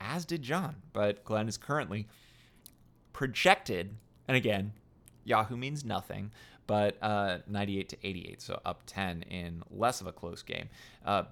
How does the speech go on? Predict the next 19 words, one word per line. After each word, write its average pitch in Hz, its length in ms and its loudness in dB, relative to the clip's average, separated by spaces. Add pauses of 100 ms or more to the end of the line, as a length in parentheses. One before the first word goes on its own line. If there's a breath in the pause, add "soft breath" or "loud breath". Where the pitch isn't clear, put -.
(120)
Beej 135 640 0
and 92 300 -2
Tom 131 540 0
are 113 160 4
up 113 80 0
against 120 320 -4
each 113 180 -6
other. 120 220 0
Tom 113 560 -2
got, 107 160 2 (480)
looking 127 300 2
to 131 60 0
get 120 140 4
that - 220 2
first 120 260 2
win 107 480 -2
of 104 140 0
the 101 80 -6
season. 107 560 -6